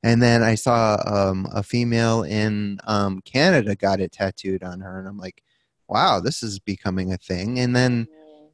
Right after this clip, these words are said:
Speaker 1: you know, my publisher's like, "So you've gotta explain what that is." And I'm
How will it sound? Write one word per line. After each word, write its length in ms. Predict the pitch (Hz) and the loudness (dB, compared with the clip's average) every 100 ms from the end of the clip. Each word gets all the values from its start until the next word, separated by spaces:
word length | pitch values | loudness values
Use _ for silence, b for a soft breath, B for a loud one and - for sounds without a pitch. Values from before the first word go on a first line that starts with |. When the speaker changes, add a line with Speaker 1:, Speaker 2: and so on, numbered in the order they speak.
| - | -2
Speaker 1:
you 120 | 110 | 2
know, 200 | 107 107 | 4 4
my 180 | 104 107 | 4 2
publisher's 540 | 113 107 104 110 107 | 4 2 2 0 0
like, 240 | 104 101 - | 2 0 -2
"So 160 | - | -2
you've 240 | 107 98 95 | 0 -2 -2
gotta 240 | 104 101 | 0 0
explain 580 | 101 - - 107 104 101 | 0 -4 -4 -2 0 0
what 200 | 101 101 | -2 -2
that 220 | 98 98 | -2 0
is." 400 | 120 147 98 95 | 2 2 0 -2
And 240 | 92 95 101 _ _ _ | -6 -6 -8 _ _ _
I'm 80 | _ | _